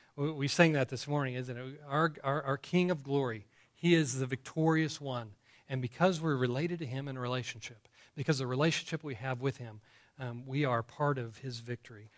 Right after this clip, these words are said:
Um, so let's, let's continue. So, so let's just, I wanna help you. So we've read through the first couple of chapters, or almost the first couple of chapters of Colossians, and I just wanna remind you of some of the truths that we've, that we've read, because listen, you need to think about some of these things.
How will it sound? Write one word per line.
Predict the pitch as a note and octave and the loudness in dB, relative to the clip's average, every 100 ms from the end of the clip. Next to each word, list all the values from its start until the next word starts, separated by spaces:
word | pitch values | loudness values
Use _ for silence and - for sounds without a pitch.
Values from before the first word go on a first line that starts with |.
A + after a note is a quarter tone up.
| _ _ - | _ _ 0
Um, | E3 D#3+ D#3+ | 2 2 0
so | - | 2
let's, | F#3+ G3 - | 4 4 0
let's | F#3+ F#3 | 0 0
continue. | E3 D3 D3+ | 0 0 -2
So, | C#3+ F3 - - | 0 0 0 -8
so | - | 2
let's | B3+ C#4+ | 4 4
just, | A#3+ - | 2 4
I | G#3 | 8
wanna | B3 A3+ | 8 10
help | D#3 G3+ | 8 6
you. | F#3+ | 4
So | F3 E3+ | 4 4
we've | G#3 A#3+ A3 | 6 8 10
read | G#3+ A3 | 10 8
through | - G3 | 4 4
the | E3+ | 4
first | - F#3+ - | 4 4 6
couple | F#3+ E3+ | 4 6
of | |
chapters, | D3 F3 E3+ E3 D3 | 4 2 4 2 4
or | D#3 | 4
almost | F3 F3+ E3 - | 6 6 2 -2
the | |
first | C#3+ D3 - | -4 -6 2
couple | D#3+ - | 2 4
of | C3+ | 0
chapters | D#3 D3 C#3+ B2+ | 0 0 -2 -4
of | A#2+ | -6
Colossians, | - C#3 C#3+ C3+ C3 - - - | -4 0 0 0 -6 -10 -14 -8
and | E3 | 4
I | G3 | 6
just | A#3+ | 6
wanna | A3 G3 | 4 6
remind | E3+ D#3 D#3+ E3 | 6 6 4 4
you | D#3 | 2
of | |
some | C#3 E3+ | 0 0
of | D#3 | 0
the | C3+ | -2
truths | - E3+ D#3+ | 0 0 2
that | - D3+ | 0 0
we've, | C#3 B2+ A#2 - | 0 -4 -6 -4
that | C#3+ | 0
we've | C#3+ C3 A#2+ | 2 0 2
read, | D3 C3 | 2 2
because | C3 - D3+ | 0 0 4
listen, | F3 - C3+ - - - - _ | 4 4 0 -8 -20 -20 -20 _
you | E3+ D#3 A#3 | 0 8 10
need | C4 A3+ A3+ | 10 8 6
to | - | 4
think | - - A#3+ B3+ | 2 4 6 8
about | G3+ D3 D3 C#3 - | 6 8 8 8 4
some | F3 D#3 | 4 4
of | |
these | C#3 C#3+ B2 | 2 2 0
things. | - C3 G#2+ F#2+ - | -2 -4 -4 -12 -16